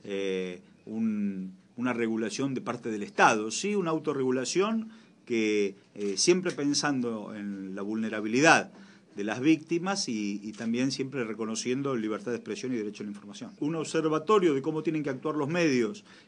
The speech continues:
en caso que la víctima estuviese, eh, amenazada, este, me parece que es un aporte a la reflexión. Estamos trabajando con un objetivo muy cierto, que es fortalecer el proyecto nacional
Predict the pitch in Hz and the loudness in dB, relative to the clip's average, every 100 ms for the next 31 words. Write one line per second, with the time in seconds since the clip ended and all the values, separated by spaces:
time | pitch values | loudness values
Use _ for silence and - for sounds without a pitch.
0 | - 113 117 151 - 120 123 120 143 143 | -6 -6 -2 -2 0 -2 0 -2 -2 -4
1 | 131 127 123 117 - - - 113 123 127 | -4 -2 -2 -6 -12 -16 -12 -6 -4 0
2 | 139 135 127 117 107 101 101 - - 110 | 0 0 0 0 0 -2 -8 -20 -12 -6
3 | 107 107 107 123 131 135 214 180 170 185 | -4 -4 -6 -4 -4 0 4 4 2 -4
4 | - - - - 117 - 113 107 120 127 | -6 -18 -12 -4 -4 -2 -2 -2 -2 0
5 | 131 147 139 131 127 120 147 135 131 117 | 0 0 -4 -4 -2 0 0 0 -2 -4
6 | 110 107 107 104 - - - - 95 190 | -6 -10 -12 -12 -14 -20 -20 -16 -4 0
7 | 190 160 - - 117 117 151 185 170 120 | 2 0 -4 -2 0 0 0 2 2 2
8 | 117 123 123 104 117 113 147 143 127 110 | 0 2 0 -2 -4 -2 2 4 4 2
9 | 98 104 120 113 175 196 190 117 117 113 | 0 -4 -4 4 6 6 6 -4 -2 -4
10 | 113 107 110 107 151 139 113 113 120 117 | -6 -6 -4 -2 -2 -2 -4 -4 -4 -4
11 | 110 107 117 151 180 196 | -6 -6 -2 2 2 0